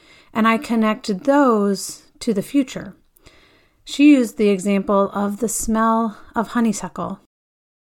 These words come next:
that we can taste and see that God's creation is a good one, and that that connects us to the goodness of God. She gave me the example of my glass of wine. <laughs> Instead of seeing that as an escape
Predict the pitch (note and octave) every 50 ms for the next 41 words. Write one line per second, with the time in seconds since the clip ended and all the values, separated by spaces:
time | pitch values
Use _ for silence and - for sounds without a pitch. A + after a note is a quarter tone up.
0 | _ _ _ _ _ _ _ A#3+ A3 A3+ A#3+ A#3 - A#3+ G#3+ G3+ - - - -
1 | - C#4+ B3 A3+ - - - - - G#3+ G#3 G3+ - - - - B3 A#3+ A#3+ A3+
2 | G#3+ G#3 G3 G#3 G3 G3 G#3+ G#3 G#3+ A3+ A3 - - - - A#3 G#3+ G#3+ G#3+ G#3+
3 | G#3+ G#3 - - G#3 F#3+ G3 - - - A#3 G#3 G#3 G#3 G3 G#3 G#3 G#3+ F#3 -
4 | - G3+ G3 G3+ G3 F#3+ E3+ E3 D#3+ D#3+ F#3 G3+ G3+ _ _ _ _ - - -
5 | _ _ - G#3 A3 G#3 A3 A#3 G#3+ - - - A#3 A3+ A3+ A3+ C4+ D4+ D4 -
6 | - - G#3 E3+ F3 - - - - - - B3 A#3+ A#3 A3 A3+ G3+ - A3 G3+
7 | G3 G3 F#3+ F3+ - G3 F3+ E3+ - F#3 F3 F3 E3+ E3 E3 F3 F#3 - _ _
8 | _ _ _ _ _ _ _ _ _ - - C#4+ B3+ D4 C#4 C#4 B3 B3 C4+ D#4
9 | E4 D#4+ C#4+ A#3+ G#3+ G3+ A3 A3+ A3+ A3 - A#3+ A#3 A3 A3+ A#3 A#3 A#3+ A#3 B3+
10 | A#3+ B3 C4 B3 - C#4 B3 A#3+ B3 B3 C4 D4 C#4+ A#3 F#3+ G3+ G#3 A#3 G#3 -
11 | - - - - C4+ C#4 C#4+ D4 B3 A3 - - - C4+ C#4 C4+ C4 B3 A#3 G#3+
12 | G3+ G3+ - G#3+ G#3 G3+ A3 G3+ G3 F#3+ - - - - - - - - C#4 C#4
13 | C#4 G#3 F#3 - -